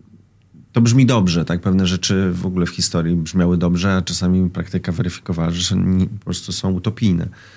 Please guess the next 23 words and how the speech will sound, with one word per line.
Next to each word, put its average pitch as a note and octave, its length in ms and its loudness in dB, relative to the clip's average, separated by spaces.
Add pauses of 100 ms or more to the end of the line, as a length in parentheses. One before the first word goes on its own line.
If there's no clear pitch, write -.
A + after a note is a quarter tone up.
(360)
Em, F2 600 2 (400)
czy, F#2+ 580 4
czy - 120 -2
to, G2 160 0
żeby F2+ 180 2
pracodawca F#2 580 0
się F2+ 280 0
do F2 140 -2
nas F2+ 160 0
nie G2 80 2
odzywał F#2 320 2
poza F2+ 220 -2
godzinami F2 320 0
pracy, F2+ 260 -2
jest - 120 -2
utopijne? F2+ 560 0
Pewnie G2 320 0
nie, G2 380 2
jeżeli F#2+ 640 0
branża F#2 520 0
na F#2 120 2
to F2+ 100 -4
pozwala. F#2+ 520 2